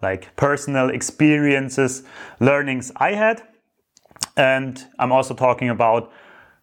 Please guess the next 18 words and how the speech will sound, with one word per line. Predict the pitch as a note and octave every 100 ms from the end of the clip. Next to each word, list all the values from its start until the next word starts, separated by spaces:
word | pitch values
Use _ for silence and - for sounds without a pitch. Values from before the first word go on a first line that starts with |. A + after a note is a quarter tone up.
| _ _
what's | A2+ A2 -
next | D#3 D#3+ - - - _ -
and | A2+ A2+ A2 G#2+
what | A#2+ A2
are | G#2+
the | G#2
plans | - A2+ A2 G#2+
for | G#2+
the | G2+
future | - D#3 D#3 D3+ D3 C#3+ A#2+
with | A2 G#2+ - -
my | G#2+
projects, | G#2 C3+ B2+ C3+ B2 - - - - - - -
or, | A2+ G#2+ G2+ - -
as | G#2+ G2+
I | G2+
said, | A2 G2+ -
uh, | G2+ G2